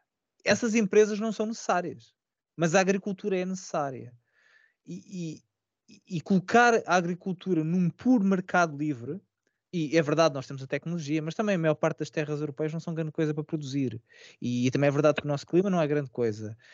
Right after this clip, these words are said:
E, e é verdade que o, a mão de obra é muito mais cara do que eles têm no su-, sudeste, eh, asiático. Eu não estou certo se,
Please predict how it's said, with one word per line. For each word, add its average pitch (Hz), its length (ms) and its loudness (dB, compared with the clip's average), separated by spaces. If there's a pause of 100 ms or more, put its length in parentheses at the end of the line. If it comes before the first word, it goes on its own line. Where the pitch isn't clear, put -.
(200)
E, 131 380 2
e 139 40 8
é 143 60 6
verdade 156 340 4
que 214 220 -4
o, 160 260 -6 (220)
a 143 80 -2
mão 143 180 -4
de 147 60 0
obra 165 180 0
é 170 40 0
muito 170 180 -6
mais 165 220 -4
cara 175 240 0
do 196 100 -6
que 190 80 -8
eles 180 140 -6
têm 156 200 0
no 170 120 -6
su-, 185 340 -10
sudeste, 139 640 -6
eh, 165 340 -2
asiático. 156 680 -2 (960)
Eu 180 100 10
não 202 180 6
estou 240 540 0
certo 175 680 0 (440)
se, - 400 -8